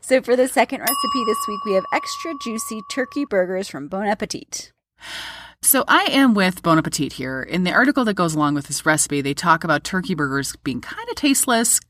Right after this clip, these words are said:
Speaker 2: They can get really dry really fast 'cause you do have to cook them to well done. You don't want a medium rare turkey burger.
Speaker 1: Mm-hmm. Yeah.
Speaker 2: You know, not, not healthy, not healthy. So this recipe is ground turkey with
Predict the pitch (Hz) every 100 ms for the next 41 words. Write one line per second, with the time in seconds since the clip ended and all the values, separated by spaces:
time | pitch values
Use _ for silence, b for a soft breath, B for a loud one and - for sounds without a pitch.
0 | - 262 320 311 - 190 190 190 160 147
1 | 143 143 156 156 - 98 120 120 - -
2 | B B - 240 294 403 - 247 - -
3 | 160 156 147 143 127 131 123 110 90 127
4 | 165 208 220 196 180 175 165 - _ _
5 | _ _ - 165 156 151 143 135 123 -
6 | - - 50 67 - - - _ 220 208
7 | 185 190 - 156 151 135 120 - _ -
8 | 156 147 143 - 139 139 113 - - 156
9 | 143 120 117 - B B B B - 214
10 | 330 - 269 - 196 160 160 - 160 175
11 | - 185 180 180 170 147